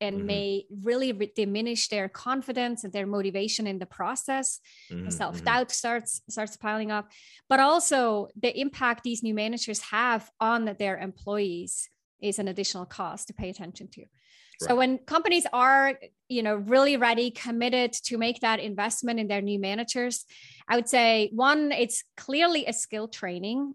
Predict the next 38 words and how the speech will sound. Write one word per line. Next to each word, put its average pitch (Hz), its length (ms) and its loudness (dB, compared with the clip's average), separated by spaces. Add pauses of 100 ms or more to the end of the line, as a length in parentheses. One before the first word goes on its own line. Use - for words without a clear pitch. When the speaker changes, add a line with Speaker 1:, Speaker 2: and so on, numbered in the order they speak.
Speaker 1:
Whereas 233 360 2 (140)
I 233 100 2
think 226 500 -4
people 277 300 -4
who 233 140 -4
have, 285 420 2 (440)
you 233 120 -4
know, 185 60 -8
decades 220 400 -2
of 202 80 -10
experience 214 680 -4
in 196 320 -2 (340)
leadership, 285 600 4 (560)
it's - 140 -4
a 240 40 0
lot 247 220 6
more 269 160 4
about 247 240 2
how 226 200 -2
they 208 200 -6
think - 480 -4 (320)
and 214 180 0
Speaker 2:
Mm-hmm. 214 60 -4
Speaker 1:
more 208 160 -4
of 196 80 -10
a 180 40 -10
strategic 277 600 -6
approach. 262 420 -4
But 190 80 -8
for - 140 -12
new 302 320 4
managers, 254 560 -2
it 247 100 0
is 269 220 -2
learning 240 320 0
those 208 280 -2
fundamental 226 960 -2 (280)
skills, - 760 -2